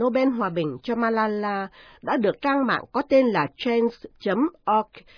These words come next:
tung ra từ Canada và cho đến nay đã thu thập được sáu mươi ngàn chữ ký từ khắp thế giới. Hôm hai mươi hai tháng mười vừa qua, người ta được biết có một thiếu nữ khác, em Hina Khan, mười bảy tuổi, cũng tại vùng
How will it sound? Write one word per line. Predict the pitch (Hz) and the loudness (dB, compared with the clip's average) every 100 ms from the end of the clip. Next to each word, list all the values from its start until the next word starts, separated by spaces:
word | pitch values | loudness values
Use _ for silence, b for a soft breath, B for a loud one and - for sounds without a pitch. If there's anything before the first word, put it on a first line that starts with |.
| b - | b 0
tung | 254 240 | 4 6
ra | 226 233 233 | 4 0 0
từ | 175 143 | -4 -4
Canada | - 214 208 196 196 185 - B B - | -4 0 0 -2 -4 -4 -8 B B -12
và | 160 | -6
cho | 233 | -2
đến | 202 208 269 | 0 2 2
nay | 214 | 0
đã | 185 220 | 0 -4
thu | - 240 | -2 -2
thập | 220 - | -2 -6
được | 170 160 - | -4 -6 -2
sáu | 208 285 | 0 2
mươi | 294 | 2
ngàn | 220 175 120 | 2 -4 -6
chữ | - 190 247 | -8 -8 -4
ký | 214 269 | -2 -2
từ | - | -4
khắp | 139 - - | -6 -6 -6
thế | 233 220 | -4 -2
giới. | 185 165 180 277 _ _ _ _ _ _ _ | -2 -2 -2 -6 _ _ _ _ _ _ _
Hôm | - 214 | 0 0
hai | 196 226 | 2 0
mươi | 208 | 0
hai | 214 196 | 0 -2
tháng | 233 294 | -2 0
mười | 220 147 | 0 -2
vừa | 151 135 | -4 -8
qua, | - 180 175 170 B B | -4 -2 -2 -6 B B
người | 185 | 0
ta | 175 | 2
được | 277 190 - | 0 -2 -6
biết | 196 302 - | -4 -4 -2
có | 269 | -2
một | 311 170 | 0 0
thiếu | - 226 | 0 2
nữ | 269 240 | 2 0
khác, | - 247 320 - | -4 -4 -4 -8
em | - 233 226 | -2 0 2
Hina | 262 233 226 220 | 2 2 2 0
Khan, | 214 - 214 202 185 b b | -4 -4 -4 -2 -6 b b
mười | 202 190 | 0 2
bảy | 170 147 135 | 2 -2 -6
tuổi, | 165 151 123 147 b - | -6 -4 -6 -10 b -4
cũng | 208 349 | 0 0
tại | 208 | 0
vùng | 165 170 | 0 -2